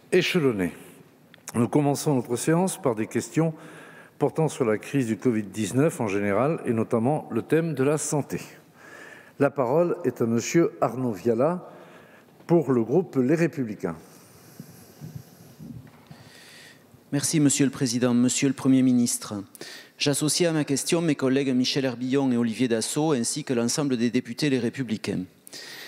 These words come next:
Speaker 2: Alors que l'Académie de médecine vient de préconiser le port généralisé de masques pendant la période de confinement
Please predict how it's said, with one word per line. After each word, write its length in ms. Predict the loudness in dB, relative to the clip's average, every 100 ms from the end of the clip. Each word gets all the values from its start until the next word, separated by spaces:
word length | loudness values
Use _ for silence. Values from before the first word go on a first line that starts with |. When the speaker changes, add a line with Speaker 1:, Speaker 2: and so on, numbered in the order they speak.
| -18 -20 -20 _
Speaker 2:
Alors 240 | 0 0 2
que 80 | 2
l'Académie 600 | 2 2 2 2 2 4
de 160 | 4
médecine 520 | 4 4 2 0 2 2
vient 160 | 4
de 80 | 2
préconiser 600 | 0 -2 2 2 4 2
le 120 | 0
port 240 | 0 -2 0
généralisé 640 | 2 2 2 -2 -2 -2
de 80 | 0
masques 460 | 0 0 0 -4 -6
pendant 280 | -4 -2 0
la 140 | 0
période 340 | -2 0 0
de 140 | 0 -2
confinement 840 | 0 -2 0 2 2 2 0 -4